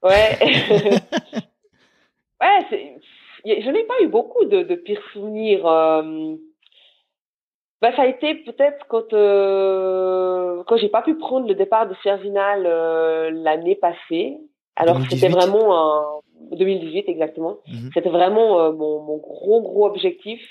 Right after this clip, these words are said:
Speaker 1: Et puis, au fait, bah, je me suis fait une entorse, euh, une ou deux semaines avant et j'ai pas pu prendre le départ. Donc là, euh, donc le jour de la course, je boitais encore, euh, c'était horrible.
Speaker 2: Mhm.
Speaker 1: Euh, ouais, c'est un,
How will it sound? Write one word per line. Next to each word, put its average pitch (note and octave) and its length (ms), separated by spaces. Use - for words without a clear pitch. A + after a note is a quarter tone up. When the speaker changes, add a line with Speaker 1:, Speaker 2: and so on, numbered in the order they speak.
Speaker 1:
Et D#3 120
puis, D#3+ 100
au D#3+ 60
fait, G3+ 140
bah, D3+ 260
je D3 60
me D#3+ 80
suis D#3+ 140
fait - 200
une F3 120
entorse, F#3+ 400
euh, D3+ 480
une F#3+ 160
ou E3+ 120
deux F#3 160
semaines G3+ 200
avant E3 480
et C#3 240
j'ai C#3 80
pas C#3+ 120
pu - 100
prendre E3 220
le D3 60
départ. D3+ 520
Donc - 140
là, E3 320
euh, C#3 280
donc D3+ 160
le D#3 140
jour F3 120
de E3+ 40
la D#3+ 80
course, E3+ 280
je D#3 80
boitais D#3+ 600
encore, E3+ 640
euh, D3 240
c'était - 220
horrible. F3+ 500
Speaker 2:
Mhm. C#3 180
Speaker 1:
Euh, C#3 420
ouais, C3+ 260
c'est D3 60
un, D3 120